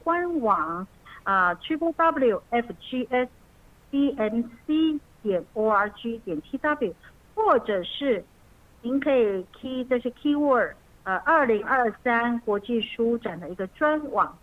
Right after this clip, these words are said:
那我们可以进去呢了解更多的资讯。那么如果你没有办法上网的民众也没关系，欢迎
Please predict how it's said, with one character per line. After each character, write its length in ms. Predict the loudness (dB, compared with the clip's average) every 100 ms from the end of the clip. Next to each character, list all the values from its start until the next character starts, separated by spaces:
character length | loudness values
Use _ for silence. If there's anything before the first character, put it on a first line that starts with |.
| _ -8
那 100 | -2
我 40 | 0
们 160 | -2
可 160 | 0 -2
以 60 |
进 200 | 0 -4
去 200 | -4 -4
呢 120 | -2 -2
了 280 | 0 0 0
解 200 | -2 -4
更 240 | -2 -4
多 160 | -4 -4
的 100 | -4
资 260 | -6 -6
讯。 300 | -6 -2 -2 -4 -14 -6 2
那 60 |
么 160 | 4 6
如 220 | 6 4
果 180 | 2 2
你 240 | 2 0
没 160 | 2 2
有 140 | 2
办 200 | 2 0
法 160 | -2 -6 -12
上 400 | -14 0 2 2
网 180 | -2 -6
的 120 | -6
民 160 | -6
众 220 | -2 -2 -2
也 140 | -6
没 180 | -4 -6
关 260 | -4 -4 -4
系， 220 | -6 -10 -10 _ _
欢 160 | 0 0
迎 300 | 0 -4